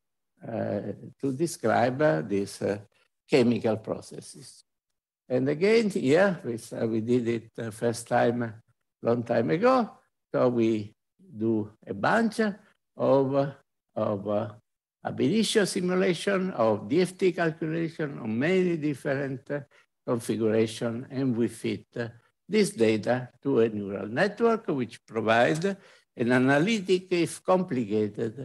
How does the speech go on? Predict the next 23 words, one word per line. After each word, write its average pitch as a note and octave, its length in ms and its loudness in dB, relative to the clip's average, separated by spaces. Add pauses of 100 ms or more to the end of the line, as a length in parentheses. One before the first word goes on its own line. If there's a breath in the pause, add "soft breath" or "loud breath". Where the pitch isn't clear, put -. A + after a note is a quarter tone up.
(100)
representation A#2 1000 -2 (380)
of C3 180 2
the B2+ 80 2
interaction G2+ 680 -6
potential. - 320 -20 (1300)
And, - 360 -8
uh, - 240 -6 (1080)
essentially, B2+ 840 0
it's A2+ 160 -6
same D3+ 260 -4
accurate, C#3+ 640 -4
uh, A#2 260 -12 (140)
as, A2+ 280 -12
uh, G2+ 80 -12 (160)
ab A#2+ 140 -6
initio A#2 420 -2
D, G#2+ 400 -12 (320)
of A#2+ 360 -4
course, - 400 -8
uh, C3 100 -14 (200)
is G2+ 280 -10
much A2+ 240 -12 (340)
cheaper, - 400 0